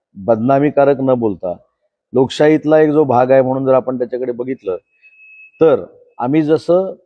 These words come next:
इकडे आल्यानंतर आमच्यावर घाणेरडी टीका टिप्पणी होते, ती बंद होईल. आणि दुसरी मस-, म्हणजे आमच्यावर संस्कार खऱ्या अर्थानं वंदनीय बाळासाहेबांचा आहे, हे जनतेला कळेल.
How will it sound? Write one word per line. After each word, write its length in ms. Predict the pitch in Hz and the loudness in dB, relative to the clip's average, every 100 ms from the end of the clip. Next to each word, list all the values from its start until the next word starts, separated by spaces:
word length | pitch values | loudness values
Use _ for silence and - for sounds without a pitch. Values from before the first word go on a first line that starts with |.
| _ | _
इकडे 220 | - 139 139 | -8 0 2
आल्यानंतर 540 | 131 135 131 127 143 | 4 2 0 -4 -4
आमच्यावर 320 | 127 120 139 | -4 -2 -4
घाणेरडी 400 | 98 98 127 143 | -4 -2 -2 0
टीका 260 | 139 131 123 | -4 -2 -2
टिप्पणी 280 | 117 117 107 | -2 -6 -10
होते, 300 | 90 87 80 _ _ _ _ _ _ _ _ _ - | -10 -12 -14 _ _ _ _ _ _ _ _ _ -2
ती 60 | |
बंद 260 | 151 127 117 | 0 2 2
होईल. 320 | 92 92 - - | 0 -2 -6 -12
आणि 100 | 131 | -8
दुसरी 280 | 123 117 147 | -8 -4 -2
मस-, 240 | 135 104 - - | 0 -4 -8 -10
म्हणजे 360 | 113 104 95 - _ _ _ _ | -6 -2 -4 -6 _ _ _ _
आमच्यावर 360 | 117 117 156 165 | -2 2 2 2
संस्कार 520 | - 135 117 156 156 | 0 -4 0 -2 -2
खऱ्या 240 | - 127 147 | 0 2 2
अर्थानं 280 | 143 156 151 | 2 -2 -2
वंदनीय 380 | 135 135 135 | -2 -2 -4
बाळासाहेबांचा 680 | 123 113 110 104 101 101 101 | 0 -2 -2 -6 -8 -10 -10
आहे, 80 | 135 _ _ _ _ _ - | -12 _ _ _ _ _ 0
हे 280 | 151 175 151 - | 2 2 -4 -12
जनतेला 460 | 117 120 117 123 117 | -4 -4 0 2 2
कळेल. 280 | 107 107 | 0 -2